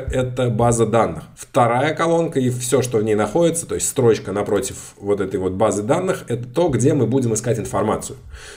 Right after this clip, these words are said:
То есть в данном случае у нас здесь написано то, что хосты нам нужно искать сначала в файлах локальных, то есть в данном случае у нас это файл E T C hosts, и в нем сначала ищется определенный узел.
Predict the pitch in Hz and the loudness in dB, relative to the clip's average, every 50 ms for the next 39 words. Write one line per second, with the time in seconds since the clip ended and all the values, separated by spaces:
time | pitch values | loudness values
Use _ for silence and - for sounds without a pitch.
0 | - - - 123 120 117 120 160 196 196 175 147 - - 185 214 208 - 165 147 | -8 0 4 4 4 4 4 2 2 2 2 0 -2 0 -2 -2 0 0 0 0
1 | 135 117 117 127 156 175 185 - - - - - - _ _ - - - 107 104 | 2 2 0 0 0 0 -2 -2 -4 -8 -12 -16 -20 _ _ -20 -16 -12 -4 0
2 | 123 147 143 - 135 123 - 123 104 - - - - 104 101 - - 110 - 131 | 2 2 2 2 0 2 2 0 0 -2 -4 -4 -2 -2 -2 -2 -4 -4 0 0
3 | 127 123 - - - - - 147 107 - - - - - - - 123 120 117 131 | 2 2 0 -2 -2 2 2 2 2 2 -2 -8 -14 -16 -6 0 2 2 4 4
4 | 135 127 113 104 110 107 - - 110 - - - 104 95 - 123 113 104 95 - | 4 4 2 2 0 -2 0 0 0 0 0 -2 -2 -2 2 4 4 4 4 2
5 | - - 123 107 101 95 98 117 120 120 156 156 156 - 165 165 165 160 151 147 | -2 0 2 2 4 4 2 2 2 2 0 0 2 2 2 2 2 -2 -6 -6
6 | - - - 117 113 110 - 104 107 135 - 117 107 - - 110 98 - 107 110 | -4 -2 0 0 0 0 0 2 2 2 4 2 -2 -2 -2 -4 -4 -2 -2 -4
7 | 107 107 95 107 101 - 123 110 98 95 101 110 110 110 113 98 - 127 104 - | -4 -4 -6 -8 -4 -2 0 0 0 2 2 2 2 2 2 0 2 0 0 0
8 | - - 107 110 120 - - - - - - - - - 135 127 113 117 113 110 | 0 2 2 2 2 0 -2 -6 -8 -8 -10 -16 -10 -4 0 0 2 4 4 4
9 | 104 101 98 - 123 120 123 131 147 151 151 139 147 165 160 151 151 - - 156 | 4 2 2 0 0 0 2 4 4 4 4 4 2 -2 -2 -2 -4 -2 0 -2
10 | 147 147 147 147 143 151 151 151 147 143 143 143 139 139 127 131 127 127 | 0 0 0 0 2 4 4 4 4 4 2 2 2 2 2 2 -2 -4